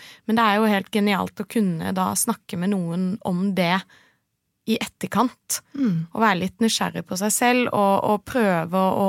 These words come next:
Speaker 1: også møte seg selv med, med, med godhet for at det er ting som kan, eh, bli sårt da, i de
Speaker 2: Mm.
Speaker 1: her situasjonene.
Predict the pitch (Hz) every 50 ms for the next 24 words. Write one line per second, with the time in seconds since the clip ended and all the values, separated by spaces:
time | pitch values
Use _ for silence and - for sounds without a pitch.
0 | 190 185 - - 208 202 208 214 196 175 160 - - - 170 - - 196 - -
1 | 202 175 170 170 165 185 196 202 196 - - - - - - - - - - -
2 | - 214 214 202 190 185 180 170 - - 214 202 208 196 - 185 170 175 180 202
3 | - - - 208 190 196 - - - - 220 208 - - 180 - _ - - 196
4 | 190 185 - 214 202 190 - - 208 190 196 202 202 202 202 202 202 196 196 196
5 | 196 196 196 185 196 208 214 - - - 233 214 240 - - _ - 254 - -
6 | - _ - 226 214 196 214 214 202 - 185 190 202 185 - - 202 - 220 208
7 | - - 196 170 165 175 202 254 277